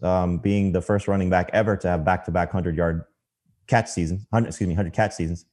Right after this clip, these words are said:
Um, so, you know, I don't think this,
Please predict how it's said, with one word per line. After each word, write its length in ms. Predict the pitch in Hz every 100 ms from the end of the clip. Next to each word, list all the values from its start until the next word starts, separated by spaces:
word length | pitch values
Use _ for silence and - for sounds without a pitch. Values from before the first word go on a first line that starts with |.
| _ _ _ _ _ _ - -
Um, 380 | 87 82 82 78 _ - - - _ _
so, 600 | - 107 98 92 90 - _
you 80 | 104
know, 60 |
I 120 | 98
don't 180 | 139 151
think 180 | 143 113
this, 200 | 127